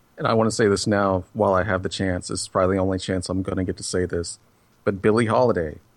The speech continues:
actually one hundred percented Alone in the Dark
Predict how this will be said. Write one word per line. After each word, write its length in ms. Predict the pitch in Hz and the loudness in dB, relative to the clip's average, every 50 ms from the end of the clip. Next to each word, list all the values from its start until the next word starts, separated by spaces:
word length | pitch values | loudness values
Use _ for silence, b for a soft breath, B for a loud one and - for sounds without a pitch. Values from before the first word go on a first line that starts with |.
| _ _ _ _ _ _ _ _ _ _ _ _ _ _ _ _ _ _ _ _ _ _ - | _ _ _ _ _ _ _ _ _ _ _ _ _ _ _ _ _ _ _ _ _ _ -2
actually 460 | 98 104 - - 123 110 110 107 104 - _ _ _ _ _ _ _ _ | -2 -2 0 0 2 2 2 2 -2 -6 _ _ _ _ _ _ _ _
one 200 | 120 107 117 131 | 0 2 2 2
hundred 200 | 135 143 139 135 | 2 2 0 0
percented 580 | 117 - - - - - 139 107 76 - - - - _ _ _ _ _ _ _ - | -2 -4 -6 -6 -2 0 0 0 0 -4 -10 -14 -20 _ _ _ _ _ _ _ -4
Alone 360 | 107 101 95 95 98 104 107 | -2 -2 0 0 0 2 2
in 80 | 101 98 | 0 0
the 60 | 95 | -2
Dark 420 | 92 95 113 110 87 76 - - | 0 0 0 0 0 -2 -6 -10